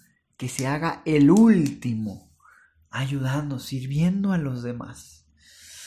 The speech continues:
Y pues, creo que es un buen momento, como les dije en un principio,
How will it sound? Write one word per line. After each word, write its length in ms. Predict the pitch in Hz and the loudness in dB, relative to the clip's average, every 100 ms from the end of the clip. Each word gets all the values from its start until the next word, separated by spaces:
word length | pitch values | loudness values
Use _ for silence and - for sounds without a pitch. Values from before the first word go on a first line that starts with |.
| - - _ | -20 -20 _
Y 380 | 180 196 196 190 | 0 2 2 0
pues, 720 | 180 180 175 175 - - _ _ _ _ - 147 | 0 2 2 0 -2 -12 _ _ _ _ -16 -6
creo 240 | 180 202 | -4 -2
que 500 | 247 220 170 131 - - - _ _ _ _ _ | 0 2 2 -2 -10 -20 -20 _ _ _ _ _
es 220 | 147 - | -12 -4
un 100 | 175 | -4
buen 180 | 156 165 | -2 -2
momento, 540 | 170 147 151 165 180 180 | -2 -2 -4 -4 -6 -6
como 200 | 156 139 | -4 -4
les 140 | 139 | -4
dije 200 | 160 175 | -4 -4
en 80 | 160 | -4
un 100 | 160 | -4
principio, 720 | 156 143 143 170 180 208 | -4 -4 -4 -6 -6 -8